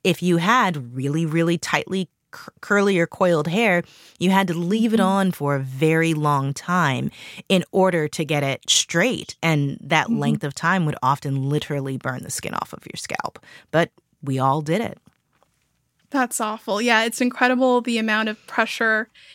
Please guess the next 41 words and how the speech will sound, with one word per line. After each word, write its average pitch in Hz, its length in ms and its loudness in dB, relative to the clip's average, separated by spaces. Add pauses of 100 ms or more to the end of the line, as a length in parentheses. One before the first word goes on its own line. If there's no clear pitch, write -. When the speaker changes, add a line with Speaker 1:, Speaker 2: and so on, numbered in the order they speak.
(100)
Speaker 2:
you 240 60 0
know, 226 220 2
people 226 300 -6
face 214 400 -2
to 240 100 0
adhere 208 380 -2
to - 140 -8
these 220 280 -6
beauty 220 240 -6
standards 214 840 -6
that, 190 280 0
you 247 140 -4
know, 220 180 -2
they 220 200 -2
go 233 320 0
through 233 200 -6
these 226 240 -8
types - 300 -10
of 247 60 -18
things. 233 500 -4 (480)
And, 247 180 6
you 247 80 6
know, 233 120 4
I'm 240 140 4
really 285 260 4
glad 214 720 2
that 202 380 2
the 220 180 -4
study 214 560 -2 (200)
is 233 140 -6
coming 233 320 0
out 202 240 -2
now. 220 560 -2 (380)
But, 226 120 0
you 226 120 -2
know, 220 400 0
it 240 120 0
also 233 320 0
raises 226 420 -2
questions 233 800 -4
about, 202 400 -2